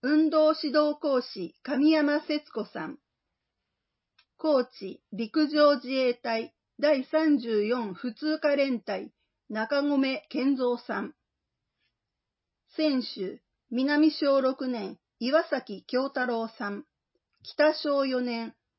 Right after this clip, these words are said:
内田幹人さん。南小六年、星野美月さん。北小五年、福井志音さん。南小六年、皆川文香さん。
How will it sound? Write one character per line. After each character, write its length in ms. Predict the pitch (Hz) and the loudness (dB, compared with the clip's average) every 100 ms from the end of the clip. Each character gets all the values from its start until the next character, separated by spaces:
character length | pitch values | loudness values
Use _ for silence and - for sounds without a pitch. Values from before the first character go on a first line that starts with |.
| - | -12
内 260 | 226 302 | -8 -2
田 220 | 277 285 269 | 2 2 2
幹 260 | 311 - | 0 0
人 160 | - 208 | -6 -6
さ 240 | - 175 | -6 -10
ん。 140 | 147 - _ _ _ _ _ | -10 -14 _ _ _ _ _
南 400 | 247 262 294 302 | -4 0 4 2
小 300 | 302 269 262 | 2 0 2
六 300 | 254 247 247 | 2 -2 -4
年、 320 | 233 202 185 - _ _ _ - | -8 -8 -10 -12 _ _ _ -6
星 280 | 330 - | -6 -4
野 160 | 262 226 | -4 0
美 180 | 254 320 | 2 0
月 260 | - 240 | -2 -12
さ 200 | 180 196 | -10 -10
ん。 120 | - - _ _ _ _ _ _ _ _ _ | -10 -12 _ _ _ _ _ _ _ _ _
北 300 | - 302 302 | -2 2 2
小 320 | - 285 277 | 2 0 0
五 160 | 240 247 | 0 0
年、 340 | 247 233 240 _ _ _ _ - | 0 -4 -8 _ _ _ _ -2
福 320 | 339 311 247 | 0 0 -4
井 140 | 214 | -4
志 260 | - 330 320 | -4 -2 0
音 240 | 254 202 | 0 -4
さ 240 | - - 175 | -8 -10 -10
ん。 120 | - _ _ _ _ _ _ - | -12 _ _ _ _ _ _ -4
南 400 | 247 294 311 302 | 0 4 4 4
小 300 | 294 269 262 | 0 2 2
六 280 | 254 254 | 0 -2
年、 320 | 247 208 170 - _ _ _ - | -6 -6 -8 -10 _ _ _ -2
皆 300 | 254 294 294 | 2 2 2
川 360 | 294 277 269 | 0 0 -2
文 300 | 262 320 277 | 4 4 4
香 160 | - 190 | -2 -10
さ 200 | - - | -10 -12
ん。 120 | - | -12